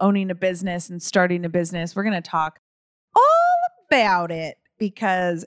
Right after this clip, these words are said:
it is one of the topics I am most passionate about in this life and something that I think everybody in this world should be doing.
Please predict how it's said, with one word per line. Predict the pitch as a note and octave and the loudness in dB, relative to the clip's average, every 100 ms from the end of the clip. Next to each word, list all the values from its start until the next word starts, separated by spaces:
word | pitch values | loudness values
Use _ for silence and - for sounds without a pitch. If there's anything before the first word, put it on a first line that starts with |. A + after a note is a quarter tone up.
| - | -4
it | A3 | -2
is | A3+ F#3 F3 - | 0 0 -2 -8
one | - F3 G3 | -10 -2 0
of | A3 | -2
the | G#3+ | -4
topics | G3+ E3 F3 E3+ | -6 -6 -6 -12
I | D#3 | -12
am | E3+ E3+ | -12 -10
most | D#3+ E3+ | -10 -8
passionate | - D3+ - E3 D#3+ | -4 -6 -4 -6 -4
about | E3 D#3+ - - | -4 -6 -8 -8
in | E4 A4 | -6 -4
this | G#4+ F#4+ G3+ | -4 -4 -4
life | E3+ D#3+ F3+ - - _ _ _ _ _ - | -4 -2 -4 -8 -20 _ _ _ _ _ -2
and | G3+ G3+ G3+ F#3+ | 2 2 0 0
something | F#3 F3 F3 E3+ E3 | -2 -2 -4 -4 -4
that | D#3 D3 D3 - _ | -4 -4 -8 -12 _
I | D3+ D#3 D#3+ | -6 -4 -6
think | - D3 C3+ - | -8 -8 -6 -2
everybody | A#3 A3+ F#3+ F3 F3 | 0 0 -2 -2 -4
in | - F#3+ | -6 -8
this | F3+ E3+ - | -6 -8 -8
world | C3 C3+ | -10 -10
should | - | -14
be | C3+ | -14
doing. | A#2+ B2+ E2+ F3 | -10 -10 -12 -18